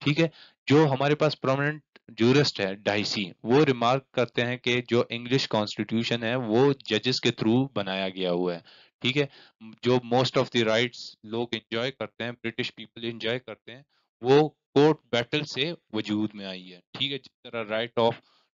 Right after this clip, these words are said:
to personal liberty, ठीक है, right to public assembly, right to freedom of speech, ये, ये सारा result है judicial decision का England में, ठीक है। तो judicial decision भी एक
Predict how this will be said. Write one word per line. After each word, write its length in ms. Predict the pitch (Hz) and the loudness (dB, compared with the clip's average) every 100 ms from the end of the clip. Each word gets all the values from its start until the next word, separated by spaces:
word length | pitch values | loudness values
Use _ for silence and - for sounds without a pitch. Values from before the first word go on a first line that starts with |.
| 120 | -12
to 100 | 113 123 | -2 -2
personal 480 | 123 123 120 110 | -2 -4 -4 -4
liberty, 480 | 107 104 120 - 110 - _ _ | -8 0 0 0 -6 -6 _ _
ठीक 160 | 113 113 | -4 0
है, 140 | 117 | -2
right 480 | 104 110 117 - - _ _ _ 113 | 0 0 0 -4 -20 _ _ _ -8
to 40 | - | -2
public 300 | 120 117 120 | -2 0 -4
assembly, 560 | 117 - 113 117 113 107 95 _ 107 | -4 -4 -4 -4 -4 -6 -8 _ -6
right 160 | 113 120 - | -2 -2 -2
to 140 | 113 - | -4 -2
freedom 340 | 113 120 113 | -4 -2 -4
of 80 | 107 | -6
speech, 640 | - - 123 123 - - - - _ _ 107 | -6 -2 2 2 0 -8 -10 -20 _ _ -2
ये, 100 | 113 | -2
ये 460 | 113 120 143 147 - | 0 2 4 2 -4
सारा 420 | - 127 143 151 | 0 2 2 2
result 480 | 117 101 113 120 117 | 0 0 0 0 0
है 160 | 143 | -2
judicial 520 | 143 110 117 117 123 | -2 -4 -4 2 2
decision 500 | 110 104 - 113 120 | 2 -2 -2 -2 -2
का 140 | 117 123 | 0 0
England 560 | 131 107 101 92 92 90 | 0 -2 -2 -4 -6 -16
में, 120 | 85 _ _ _ | -16 _ _ _
ठीक 160 | 156 156 | -4 2
है। 180 | 165 127 - | 2 2 2
तो 340 | 123 147 147 - 113 | 6 6 4 -2 0
judicial 460 | 117 170 190 185 147 | 2 2 0 -2 -4
decision 440 | 113 - 113 135 | -6 -6 -4 -4
भी 400 | 160 151 143 151 117 | -4 -4 -4 -2 -2
एक 240 | 127 | -4